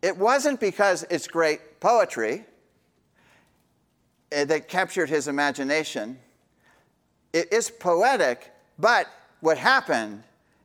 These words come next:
and he bore witness to it, and I received it last night, the Holy Spirit spoke to him. So what's happening is that there's a speaking of the word. So I am called to participate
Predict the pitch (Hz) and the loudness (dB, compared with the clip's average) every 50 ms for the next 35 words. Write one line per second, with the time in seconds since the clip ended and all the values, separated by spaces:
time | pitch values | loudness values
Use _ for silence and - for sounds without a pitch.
0 | _ _ - 143 143 139 156 160 135 175 175 165 160 196 233 180 151 139 123 - | _ _ -2 -2 0 0 0 -2 0 2 2 4 4 2 0 0 -2 -8 -10 -10
1 | - - 123 101 95 92 90 - _ _ _ _ _ _ - 139 139 147 180 214 | -12 -10 -6 -6 -6 -6 -6 -10 _ _ _ _ _ _ -8 -4 -2 0 0 0
2 | 175 135 - - 185 175 160 131 147 135 117 120 120 117 113 - 160 165 175 147 | 0 -2 -4 -2 -2 -2 -2 0 -4 -4 0 2 0 0 0 -2 -2 -2 0 0
3 | 117 104 - - - _ _ _ _ _ _ _ _ _ _ _ _ _ _ _ | 0 -2 -6 -12 -20 _ _ _ _ _ _ _ _ _ _ _ _ _ _ _
4 | _ _ _ _ _ - 151 165 151 214 220 185 - - - 220 208 170 143 - | _ _ _ _ _ -2 -2 0 2 2 2 0 0 -2 -2 -2 -2 -2 -2 -2
5 | - 185 180 175 - - 139 101 85 73 - _ _ _ _ _ _ _ _ _ | 0 0 0 0 -4 -8 -8 -8 -8 -10 -14 _ _ _ _ _ _ _ _ _
6 | _ _ _ _ _ _ _ _ _ - - - - _ - 196 196 196 185 180 | _ _ _ _ _ _ _ _ _ -20 -20 -20 -20 _ -2 0 2 2 2 0
7 | - 214 262 277 262 277 247 220 196 185 170 190 185 - 185 190 180 185 196 190 | 0 0 0 2 2 0 0 0 -2 -2 0 -2 -2 0 0 -2 -2 0 0 -2
8 | 180 147 170 160 147 - - - 254 277 240 - 240 214 196 180 160 147 160 156 | -2 0 -2 -4 -6 -6 -8 -4 -4 -4 -2 -4 -6 -4 -4 -4 -4 -2 -2 -2
9 | 156 180 233 220 180 151 135 139 151 202 247 240 - - - - - - - 202 | 0 2 2 4 4 4 4 2 2 0 0 -4 -8 -20 -20 -20 -12 -2 0 0
10 | 185 165 202 247 277 277 277 277 240 - - - - - _ _ _ - 165 160 | 2 2 2 4 4 4 2 2 0 -2 -6 -18 -20 -20 _ _ _ -4 -4 -4
11 | 147 - 180 196 196 - 185 165 - 156 151 - - 175 - 247 - - 175 147 | -4 0 2 2 2 2 0 0 2 2 0 4 2 2 2 2 0 2 2 2
12 | 143 165 196 - - | 2 2 0 -4 -8